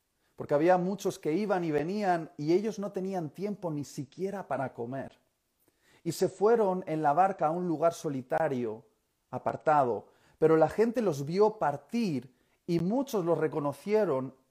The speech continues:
y juntos corrieron allá a pie de todas las ciudades y llegaron antes que ellos. Al desembarcar, él vio una gran multitud y tuvo compasión de ellos porque eran como ovejas sin pastor.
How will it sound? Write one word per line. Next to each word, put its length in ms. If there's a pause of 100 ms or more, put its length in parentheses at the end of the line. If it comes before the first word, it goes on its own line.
y 80
juntos 540
corrieron 640 (280)
allá 600
a 260
pie 340
de 160
todas 400
las 180
ciudades 580 (260)
y 100
llegaron 440
antes 380
que 220
ellos. 420 (460)
Al 160
desembarcar, 1000 (1080)
él 240
vio 340
una 320
gran 480
multitud 760 (720)
y 120
tuvo 460
compasión 760
de 220
ellos 420 (280)
porque 340
eran 220
como 400
ovejas 400
sin 260
pastor. 560